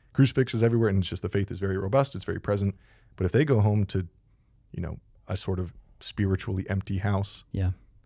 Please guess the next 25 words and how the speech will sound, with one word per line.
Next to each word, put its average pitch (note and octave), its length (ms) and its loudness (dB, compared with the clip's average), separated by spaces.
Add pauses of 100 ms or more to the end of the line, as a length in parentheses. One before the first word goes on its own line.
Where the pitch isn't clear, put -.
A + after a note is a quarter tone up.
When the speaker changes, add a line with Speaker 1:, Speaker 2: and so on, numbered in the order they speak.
(120)
Speaker 1:
it's - 100 -14
like, F#2+ 140 -4
well, F#2 160 -8 (480)
there's G#2+ 160 4
a G#2 40 4
lot G#2+ 160 2
more G2+ 120 2
work G2+ 180 2
to G2+ 80 0
be F2+ 100 0
done. F2 300 0 (280)
Um, G#2 300 -8
Speaker 2:
Yeah. G2+ 100 4
Speaker 1:
and A#2 120 6
really, B2 220 8
in G2+ 200 2 (160)
many B2 220 4
ways, F#2+ 260 2
our G#2 180 0
work F#2+ 300 -2
is F#2 160 -4
limited G#2 420 0
to - 80 -8
just, G2 320 -4
right, F#2 180 -6